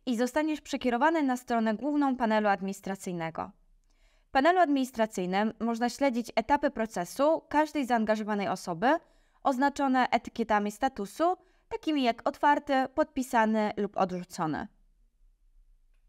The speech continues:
Do każdego podpisywanego dokumentu na platformie Authenti dołączona jest karta podpisów. Na karcie podpisów znajdziesz wiele istotnych informacji, takich jak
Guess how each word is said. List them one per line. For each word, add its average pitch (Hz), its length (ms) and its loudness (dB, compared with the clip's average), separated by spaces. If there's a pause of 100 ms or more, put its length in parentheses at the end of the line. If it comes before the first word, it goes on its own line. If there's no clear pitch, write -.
(520)
Do 226 100 2
każdego 262 360 0
podpisywanego 277 720 2
dokumentu 214 600 0
na 269 100 4
platformie 214 540 -2
Authenti 202 640 -2
dołączona 262 480 0
jest 285 160 -2
karta 240 280 0
podpisów. - 680 -6 (680)
Na 262 140 4
karcie 320 280 0
podpisów 247 600 -2
znajdziesz 214 480 0
wiele 233 360 2
istotnych 220 540 -2
informacji, 190 800 -4
takich - 380 -4
jak - 300 -4